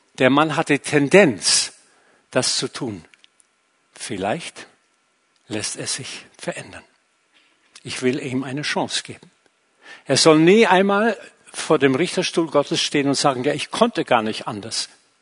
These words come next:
Man hat mir ja, mich nicht gewarnt oder keine Hilfe gegeben. Und als Jesus dann das Passamahl mit seinen Jüngern feiert vor seinem Leiden, dann sagt er, einer von euch wird mich verraten,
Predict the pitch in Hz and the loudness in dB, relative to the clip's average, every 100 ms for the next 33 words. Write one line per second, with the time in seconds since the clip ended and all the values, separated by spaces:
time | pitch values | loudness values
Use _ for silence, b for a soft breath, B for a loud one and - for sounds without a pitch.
0 | B B - 165 170 160 165 160 165 165 | B B 2 6 6 6 6 8 6 4
1 | 175 170 - 180 - 175 175 233 233 190 | 0 0 4 2 4 6 8 8 8 6
2 | 170 - B B - 185 180 185 254 - | 6 2 B B 2 6 8 8 6 4
3 | 208 202 196 214 214 226 - _ _ _ | 6 6 8 8 8 2 0 _ _ _
4 | _ _ b b b b _ _ _ _ | _ _ b b b b _ _ _ _
5 | _ _ - 220 - 190 - 208 196 202 | _ _ 0 0 6 6 6 2 2 2
6 | - 190 190 _ - 180 - 180 175 196 | 0 -2 -2 _ -4 -4 2 4 6 4
7 | 175 175 175 - 170 160 151 151 151 - | 4 2 2 2 2 2 2 2 0 2
8 | 135 135 - - 123 - 117 117 110 110 | 0 0 -4 -2 -2 -2 -4 -2 -4 -4
9 | 135 123 _ _ _ b b b b b | -6 -8 _ _ _ b b b b b
10 | b b _ _ - 160 156 175 - - | b b _ _ 0 2 2 -2 -2 0
11 | 156 160 156 165 185 190 180 180 151 151 | 2 2 4 2 2 0 -2 -2 -2 -4
12 | - 131 - 131 - - 117 104 - | -4 -4 -2 -6 -4 -6 -6 -6 -10